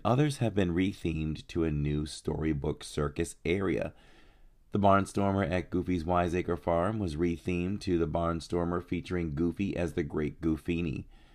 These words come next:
New Fantasyland opened in stages. The first stage, which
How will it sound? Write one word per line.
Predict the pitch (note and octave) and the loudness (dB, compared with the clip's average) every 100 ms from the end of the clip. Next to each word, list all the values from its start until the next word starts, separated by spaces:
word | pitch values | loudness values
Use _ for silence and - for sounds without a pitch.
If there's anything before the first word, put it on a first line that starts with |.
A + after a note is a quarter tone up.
| - - - - | -20 -20 -16 0
New | G#2+ | 4
Fantasyland | G#2+ G#2+ F#2 F2 F#2 F2+ F2 D#2+ - | 4 4 2 0 -2 0 -2 -2 -2
opened | E2+ F#2+ D#2+ | -2 0 0
in | D#2 B2+ | -2 -4
stages. | - - F#2 B2+ D2 A#1+ A1 - - - - - - - | -10 0 2 4 2 0 0 -2 -6 -18 -20 -20 -20 -10
The | F#2 | -6
first | F#2 F#2+ F2+ | 2 2 2
stage, | F#2+ F2+ F2+ D#2+ | 2 2 2 0
which | E2+ | -4